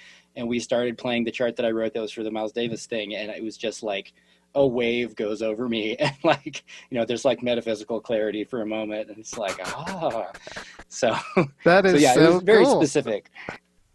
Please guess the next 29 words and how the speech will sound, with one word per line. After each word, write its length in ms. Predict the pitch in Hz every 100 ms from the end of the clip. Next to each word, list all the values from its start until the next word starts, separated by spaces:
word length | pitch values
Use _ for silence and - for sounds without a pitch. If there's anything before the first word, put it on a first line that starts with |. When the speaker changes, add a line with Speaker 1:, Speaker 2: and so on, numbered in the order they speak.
| _ _ _ _
Speaker 2:
Um, 440 | 151 147 135 123 - _ _ _ -
so 420 | - 160 127 - _ _ _ _ _ _ _ _ _ _ _ _ _ _ 214
we've 440 | 151 185 170 - - _ -
played 300 | 185 180 160
this 200 | 156 -
tune 220 | 180 151
live 380 | 135 143 147 127
just 200 | 135 -
once. 380 | 131 143 156 131
Was 140 | 117
that 180 | 131 - _ _ _ _ _ _ _ -
i-, 80 | 175 - -
in, 540 | 147 143 143 131 311
Speaker 1:
<laughs> 20 |
Speaker 2:
at 120 | 151 - -
the 100 | 127
D 180 | 151
U 340 | 151 147 151 143
concert 460 | - 151 151 - 139
that 80 |
Speaker 1:
Yes, 80 | 120
Speaker 2:
we 80 | 135
did 140 | 143
Speaker 1:
yes. 100 | 139
Speaker 2:
a 0 |
couple 240 | 117 147 147
years 240 | 127 135
ago? 240 | 123 113 117
Speaker 1:
Mm-hmm. 300 | 117 156